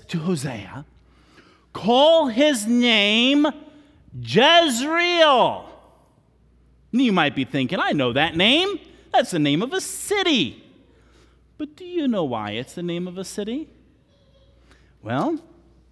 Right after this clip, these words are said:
what does Jezreel mean? Jezreel means scattered.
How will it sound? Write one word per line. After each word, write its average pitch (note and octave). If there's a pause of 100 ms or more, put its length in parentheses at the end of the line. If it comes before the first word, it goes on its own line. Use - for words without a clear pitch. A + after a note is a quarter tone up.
(380)
what F#3+
does D#3+
Jezreel F#3
mean? C4+ (1600)
Jezreel A3+
means C#4 (360)
scattered. D4+